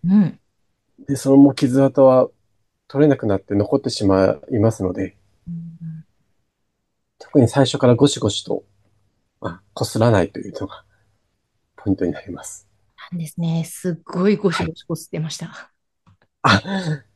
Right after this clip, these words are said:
Speaker 2: 傷が <laughs> つかないような場所であればいいんですけど、
Speaker 1: はい。
Speaker 2: 特に、まあ、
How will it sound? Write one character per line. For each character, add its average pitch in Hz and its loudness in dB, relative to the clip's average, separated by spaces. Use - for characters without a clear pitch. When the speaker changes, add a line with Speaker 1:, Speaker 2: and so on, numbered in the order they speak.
Speaker 2:
傷 156 4
が 180 6
<laughs> - -20
つ - -16
か 208 4
な 165 6
い 131 6
よ 110 6
う - 4
な - -2
場 - 2
所 147 4
で 135 4
あ 165 2
れ 156 6
ば 95 0
い 120 -4
い 107 0
ん 101 0
で 92 -2
す - -20
け 104 -10
ど、 104 -10
Speaker 1:
は 165 -2
い。 107 4
Speaker 2:
特 104 2
に、 - -16
ま 120 0
あ、 - -2